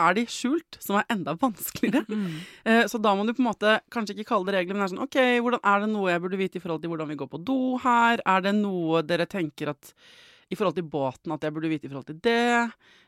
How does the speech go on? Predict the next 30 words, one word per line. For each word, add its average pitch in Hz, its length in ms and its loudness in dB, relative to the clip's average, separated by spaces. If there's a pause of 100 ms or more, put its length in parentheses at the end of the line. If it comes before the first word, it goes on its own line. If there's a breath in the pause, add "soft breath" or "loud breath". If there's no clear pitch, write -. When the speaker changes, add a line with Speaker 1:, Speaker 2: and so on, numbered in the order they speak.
(120 soft breath)
Speaker 1:
Eh, 185 180 2
og 202 160 -2
bare 202 220 2
observer 220 920 -2
ganske 214 320 -4
nøye 196 600 0
hvordan 180 360 2
andre 156 420 2
gjør 143 300 2
det, 226 120 4
fordi, 208 220 4 (600 soft breath)
ehm, 185 540 0 (360)
jeg 196 200 6
mener 156 240 4
jo 165 80 2
at - 80 -10 (100)
deg 131 180 0
som 151 120 -6
hytteeier, 131 480 -6
hvis 139 160 -8
du 127 80 -10
skal 123 180 -12
invitere 113 320 -8
folk - 240 -14
på 123 140 -14
besøk 180 260 -6
og 170 80 -6
hører 160 160 -2
dette 165 160 -4
her, 220 200 2